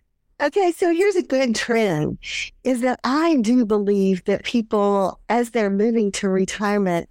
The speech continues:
they're looking for something more purposeful to be doing with the rest of their lives.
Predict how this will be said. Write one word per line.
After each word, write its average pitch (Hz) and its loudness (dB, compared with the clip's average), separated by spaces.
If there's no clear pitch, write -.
they're 233 0
looking 233 0
for 190 0
something 226 0
more 185 0
purposeful 180 -4
to 175 -4
be 156 -2
doing 160 -2
with 175 -4
the 175 -4
rest 170 -4
of 156 -2
their - -2
lives. - -4